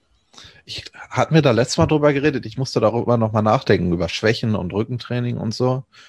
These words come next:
wo ich gemeint habe, ich habe früher nie hart Rücken trainiert. Aber was noch ein extrem wichtiger Faktor ist, ist, dass mir das Rückentraining mittlerweile unfassbar Spaß macht.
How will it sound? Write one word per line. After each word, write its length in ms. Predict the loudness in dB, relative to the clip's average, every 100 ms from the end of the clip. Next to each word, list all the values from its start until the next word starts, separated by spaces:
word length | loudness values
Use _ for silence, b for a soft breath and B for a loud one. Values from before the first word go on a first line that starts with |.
| b
wo 80 | -4
ich 120 | -2
gemeint 320 | -2 -2 0
habe, 120 | -2
ich 80 | -4
habe 140 | -6 -4
früher 260 | -2 0
nie 160 | 0 -2
hart 220 | 0 0
Rücken 180 | 0 0
trainiert. 480 | 2 2 2 0 _ B B B B B
Aber 140 | 2 4
was 180 | 4
noch 140 | 2 2
ein 120 | 2
extrem 400 | 2 0 2 4
wichtiger 380 | 2 2 2 2
Faktor 460 | 0 -2 4 6
ist, 300 | 6 4 0 B B B B B
ist, 180 | 0 2
dass 200 | 0 2
mir 80 | 2
das 140 | 2
Rückentraining 600 | 4 2 2 2 4 4
mittlerweile 420 | 4 4 6 4 4
unfassbar 800 | 4 4 2 0 -2 0 -2
Spaß 400 | -2 0 0 0
macht. 340 | 0 0 -2